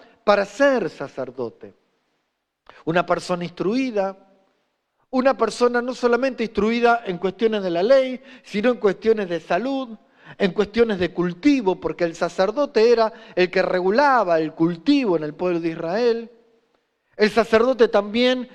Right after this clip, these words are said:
era una persona que, no había médicos en aquel momento, pero lo que sí había eran, este, elementos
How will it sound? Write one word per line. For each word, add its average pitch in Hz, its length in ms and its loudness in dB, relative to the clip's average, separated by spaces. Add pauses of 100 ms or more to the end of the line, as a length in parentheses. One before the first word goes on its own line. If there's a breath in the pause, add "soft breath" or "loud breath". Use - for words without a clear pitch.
(240 loud breath)
era 202 800 2
una 226 320 2
persona 240 560 4
que, 185 400 0
no 160 120 2
había 202 280 2
médicos 226 760 0
en 156 140 -6
aquel 165 260 0
momento, 254 680 0 (240 loud breath)
pero 196 280 4
lo 175 260 -2
que 180 120 -2
sí 277 300 2
había 254 560 2 (320 loud breath)
eran, 277 420 4 (140)
este, 156 1040 -2 (340 loud breath)
elementos 214 800 0